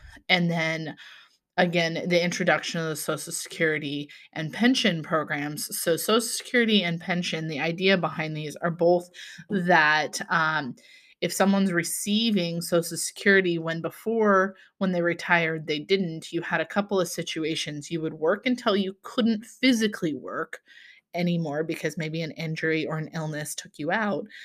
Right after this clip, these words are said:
and then someone else, typically a family member, would need to take care of you, or you'd work until you died. And then when the Social Security system was put into place, um,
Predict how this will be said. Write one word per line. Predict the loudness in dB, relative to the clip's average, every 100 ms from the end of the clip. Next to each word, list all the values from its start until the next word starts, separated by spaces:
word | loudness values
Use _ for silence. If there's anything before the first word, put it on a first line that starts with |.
| -18 -8 0
and | 2
then | 2 0
someone | 0 2 4
else, | 2 2 -2 -4
typically | -8 -8 -8 -6 -4 -4 -6
a | -6
family | 0 2 4
member, | 2 -4 -4 -2
would | -2 -2
need | -4 -6
to |
take | -6 -8 -6
care | 2 4 4
of | 0
you, | -4 -2 -4 -6 -18 -20 -20 _ _ _ _ _ _ _ _ 0
or | 4
you'd | 6 6 4
work | 0 -2
until | -6 -6
you | -2
died. | 4 4 4 -4 -12 -16 -14 -14 -14 -6
And | 0 0 2
then | 0 -2
when | -4
the |
Social | -2 -2
Security | -2 -6 -4 -2 0
system | -2 -4 -4 -6
was | -6 -6
put | -6
into | -6 -8
place, | -4 -4 -2 -4 -6 -10 -16 -16 -16 -6 2
um, | 4 4 2 -4 -8